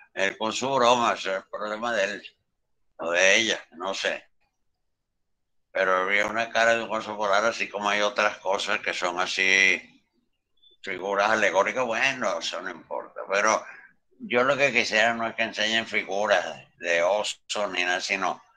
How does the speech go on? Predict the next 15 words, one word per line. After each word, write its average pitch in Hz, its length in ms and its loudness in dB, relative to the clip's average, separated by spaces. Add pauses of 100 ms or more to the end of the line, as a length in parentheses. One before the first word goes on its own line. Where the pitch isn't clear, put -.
(320)
la 90 200 -2
cara - 540 -6 (1040)
de 87 120 -12
ustedes. 85 560 -6 (1000)
Traten 107 460 -2
de 123 100 4
hacerlo 120 840 6
de 101 140 4
aquí 92 240 0
en 92 160 0
adelante 101 840 4
porque 90 720 0
eso 92 240 -2
nos 95 200 -6
conviene. 87 720 -2